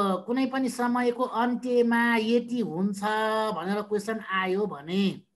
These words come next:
याद गरौँ है। यो कुनै पनि समयकोमा चाहिँ यति हुन्छ भनेर आयो भने चाहिँ याद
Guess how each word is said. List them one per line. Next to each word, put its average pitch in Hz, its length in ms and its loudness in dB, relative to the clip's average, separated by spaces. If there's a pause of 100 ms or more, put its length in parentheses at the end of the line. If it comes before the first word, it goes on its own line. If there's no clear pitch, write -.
(140)
याद 196 260 0
गरौँ 156 240 -10
है। 240 400 0 (420)
यो 208 140 2
कुनै 262 240 0
पनि 269 240 2
समयकोमा 233 840 2
चाहिँ 226 420 0
यति 269 320 0
हुन्छ 196 240 0 (400)
भनेर 190 320 -2
आयो 208 400 0
भने 170 160 -6
चाहिँ 208 200 -8
याद 240 200 2